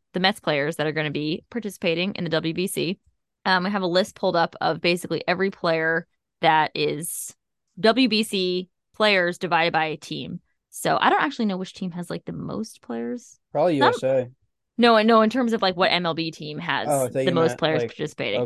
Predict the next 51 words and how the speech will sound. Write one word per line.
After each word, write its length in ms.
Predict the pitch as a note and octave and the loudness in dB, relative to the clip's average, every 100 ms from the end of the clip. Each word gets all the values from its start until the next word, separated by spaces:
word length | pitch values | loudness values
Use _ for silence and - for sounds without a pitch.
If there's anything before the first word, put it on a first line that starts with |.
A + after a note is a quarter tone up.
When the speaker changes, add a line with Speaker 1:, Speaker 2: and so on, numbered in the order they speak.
| F3 | 0
Speaker 2:
okay, 60 | |
Speaker 1:
know 120 | F#3+ G3 | 2 2
there's 180 | F#3+ | 0
Speaker 2:
gotcha. 80 | - | 0
Speaker 1:
some 180 | G#3+ A3+ | 0 2
that 100 | F3 | 0
have, 180 | D#3+ - - | -2 -2 0
I 60 | |
know 100 | D4+ | 2
the 60 | D4+ | 4
Astros 420 | D#3 G3 D#3 C3+ | 2 0 -4 -6
have, 120 | E3+ | -6
like, 180 | D3 C#3+ _ | -8 -12 _
fifteen 520 | - E3 - D3+ C#3+ | -4 -4 -4 -10 -8
players 380 | - A#2+ F2 E2 | -8 -6 -8 -8
doing 240 | G2 F#2+ | -10 -8
it. 140 | G#2 - | -10 -10
The 140 | - | -4
Angels 340 | F#3+ G3+ G3+ | -2 0 0
look 120 | F#3+ F#3 | -2 -8
Speaker 2:
Jeez. 40 | |
Speaker 1:
like 120 | F3+ | -8
they 60 | F#3+ | -2
have 140 | F3 | -2
a 40 | E3+ | 2
lot. 360 | E3+ E3+ E3+ _ _ _ _ _ _ - | 4 4 2 _ _ _ _ _ _ -4
Let's 160 | A3+ - | -2 2
see 120 | A3+ | 2
who 100 | G3 | 4
we've 120 | E3+ | 2
got. 240 | G#2+ - | -2 -4
So 360 | - G3 F3+ F3 _ _ | 2 4 4 2 _ _
a 60 | G3 | 2
lot 140 | G3+ | 2
of 60 | D4+ | 2
people 200 | D#4+ C#4+ | -2 -2
playing 300 | A3 F#3+ G#3 | -4 -4 -4
for 500 | F3+ F3 E3+ D#3+ - | 0 0 2 -2 -4
Team 220 | - F#3 | -8 -4
U 120 | F3 E3+ | 0 0
S 160 | F#3+ | -2
A. 220 | C#3+ A#2 - _ - | -4 -4 -6 _ -6
We 80 | G3 | 0
have, 320 | D#3 D#3 E3 | 2 0 -2
obviously, 680 | E3 D3+ E3 - D#3+ D#3 - - | -4 -4 -6 -6 -4 -4 -6 -6
as 140 | F3 | -2
I 60 | F3 | -2
mentioned 340 | E3+ E3 F3 | -4 -4 -4
already, 360 | D#3+ D3 C3+ E3+ | -2 -2 -4 -6
Pete 180 | - G3 | -4 -2
Alonso, 680 | G3 F3+ F3 F3+ F3 F3+ | 0 0 2 2 2 -2